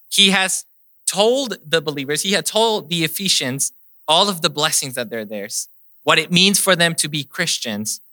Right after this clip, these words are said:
But then he is giving them the implications of that. And one of the implications that he is giving for believers is how they should behave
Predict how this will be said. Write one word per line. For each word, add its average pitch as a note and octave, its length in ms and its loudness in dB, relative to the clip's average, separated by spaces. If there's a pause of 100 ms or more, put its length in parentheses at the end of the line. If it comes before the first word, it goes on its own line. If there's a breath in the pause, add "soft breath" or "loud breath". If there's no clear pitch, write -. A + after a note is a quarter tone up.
(260)
But C3+ 240 -2
then E3 340 4 (240)
he C#3+ 240 2
is B2+ 160 4
giving C#3+ 340 2
them B2+ 180 4
the B2+ 140 0
implications C#3 880 -2
of G2+ 140 -14
that. F2+ 220 -8 (520)
And D#3+ 220 0
one G#3+ 200 4
of B3+ 100 2
the A3+ 140 4
implications G#3 960 2 (260)
that D3+ 220 2
he F3 240 2
is D3+ 140 2
giving E3 520 2
for D3 300 2
believers D3 680 4
is C#3+ 400 2 (360)
how E3+ 540 4
they D3 280 2
should D3 260 -2
behave B2+ 640 2